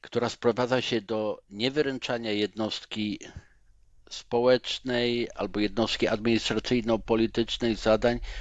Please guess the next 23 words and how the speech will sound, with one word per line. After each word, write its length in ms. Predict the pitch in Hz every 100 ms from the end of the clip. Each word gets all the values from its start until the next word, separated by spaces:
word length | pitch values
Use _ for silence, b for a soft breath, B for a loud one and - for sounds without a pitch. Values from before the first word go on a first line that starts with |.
| B B
które 280 | - 113
ona 160 | 110 110
może 240 | 110 107
sama, 440 | 101 - 98 92 90 -
e, 320 | 82 90 -
zrealizować, 760 | - 92 87 85 85 82 - - -
która 240 | - 101
może 260 | 98 101 107
zrealizować, 680 | - 101 98 98 98 - -
e, 40 | - 95 92 - - - - _ -
samodzielnie 760 | - 110 101 107 98 92 82
określone 460 | 80 80 - 92 82
zadania. 480 | 85 85 82 85 80 B B B B B B B
Czy 280 | - - 107
widzimy, 460 | 117 113 135 131
że 220 | 120 113 101 B B B B
subsydiarność 920 | - - 131 - 120 123 120 117 98
z 60 | -
jednej 300 | 113 131 127
strony, 560 | - 127 120 127 202 180 _ B B B B B B _
e, 360 | 110 107 104 101
czyli 260 | - 113
ten 260 | 113 110 104